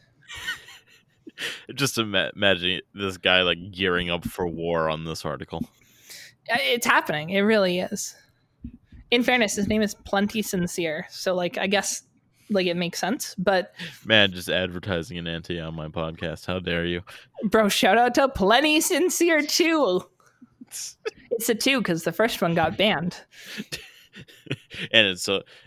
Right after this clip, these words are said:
Speaker 1: and it's a one. But <laughs> the previous one was a one because the name was already taken.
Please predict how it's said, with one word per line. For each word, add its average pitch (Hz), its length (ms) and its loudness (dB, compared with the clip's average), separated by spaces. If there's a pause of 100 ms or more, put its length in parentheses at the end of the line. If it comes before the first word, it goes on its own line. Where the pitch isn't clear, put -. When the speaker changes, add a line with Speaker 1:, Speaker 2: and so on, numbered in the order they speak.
Speaker 1:
and 95 240 0
it's 78 180 -14
a 85 80 -4
one. 78 480 -2
But 87 180 -4 (240)
<laughs> 98 60 -12
the 98 120 -4
previous 92 440 -6
one 87 160 -6
was 85 160 -8
a 85 60 -8
one 85 320 -2
because 87 300 -4
the 101 100 -8
name 127 160 -4
was 131 120 -6
already 127 280 -8
taken. - 520 -14